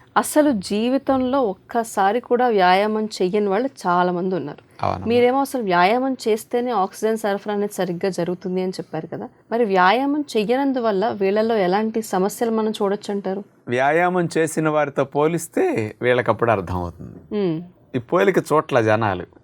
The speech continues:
Speaker 2: మన తాతలు ముత్తాతలు తీసుకుంటే ఎనభై తొంభై ఏళ్ళ వరకు సహజంగా కళ్ళు పనిచేసినాయి, కీళ్లు పనిచేసినాయి, బీపీలు, షుగర్లు, పక్షవాతాలు, గుండె జబ్బులు ఇట్లాంటివి రాలా. వాళ్ళు ఏం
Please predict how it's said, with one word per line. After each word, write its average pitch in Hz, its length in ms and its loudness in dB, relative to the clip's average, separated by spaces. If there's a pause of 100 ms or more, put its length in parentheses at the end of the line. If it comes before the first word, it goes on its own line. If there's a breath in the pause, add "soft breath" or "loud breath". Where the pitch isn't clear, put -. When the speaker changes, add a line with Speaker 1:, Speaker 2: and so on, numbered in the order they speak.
(100)
Speaker 2:
మన 120 120 2
తాతలు 160 440 2
ముత్తాతలు 131 520 0
తీసుకుంటే 113 760 -4 (240)
ఎనభై 156 460 2
తొంభై 139 340 2
ఏళ్ళ 170 260 4
వరకు 127 420 2 (260)
సహజంగా 123 840 0
కళ్ళు 123 260 2
పనిచేసినాయి, 117 720 0 (220)
కీళ్లు 143 280 2
పనిచేసినాయి, 113 800 -2
బీపీలు, 131 640 0
షుగర్లు, 120 500 2
పక్షవాతాలు, 113 800 0
గుండె 107 280 -4
జబ్బులు 104 260 -2
ఇట్లాంటివి 101 380 -4
రాలా. 98 340 2 (240)
వాళ్ళు 160 240 2
ఏం 202 180 2